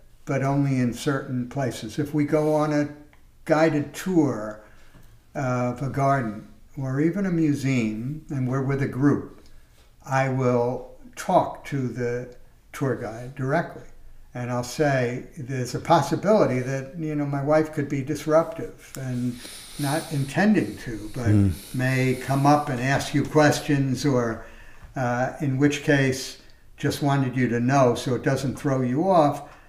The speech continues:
Speaker 1: And I, if it's really disruptive, then we'll go. Uh, but, you know, wanted you to know."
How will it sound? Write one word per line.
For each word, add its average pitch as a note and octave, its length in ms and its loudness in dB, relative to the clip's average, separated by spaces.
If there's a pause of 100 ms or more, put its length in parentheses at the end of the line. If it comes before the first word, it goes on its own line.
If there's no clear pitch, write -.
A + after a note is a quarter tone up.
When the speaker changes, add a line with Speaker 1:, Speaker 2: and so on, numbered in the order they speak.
(180)
Speaker 1:
And C3+ 420 -2 (100)
I, C3+ 140 0
if D#3 360 -4
it's C#3+ 160 0
really C3+ 600 0
disruptive, B2 640 -8
then D#3+ 200 -2
we'll D#3 120 -2
go. D3 320 -2 (600)
Uh, C3+ 260 -8 (120)
but, - 340 -6 (120)
you C#3 100 -6
know, B2+ 100 -6
wanted A#2+ 340 -6
you A2 80 -6
to A2+ 60 -8
know." - 60 -14